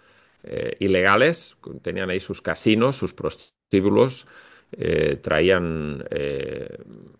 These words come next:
co-, productos de consumo de lujo de, de Francia,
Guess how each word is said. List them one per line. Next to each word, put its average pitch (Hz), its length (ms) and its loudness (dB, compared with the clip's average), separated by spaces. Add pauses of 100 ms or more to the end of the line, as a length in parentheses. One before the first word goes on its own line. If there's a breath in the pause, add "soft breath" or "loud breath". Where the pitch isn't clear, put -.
(360)
co-, - 220 -8
productos 92 560 -2
de 95 80 2
consumo 104 440 -2
de 87 140 2
lujo 113 460 2
de, 76 800 -2
de 76 560 -2
Francia, 117 720 -2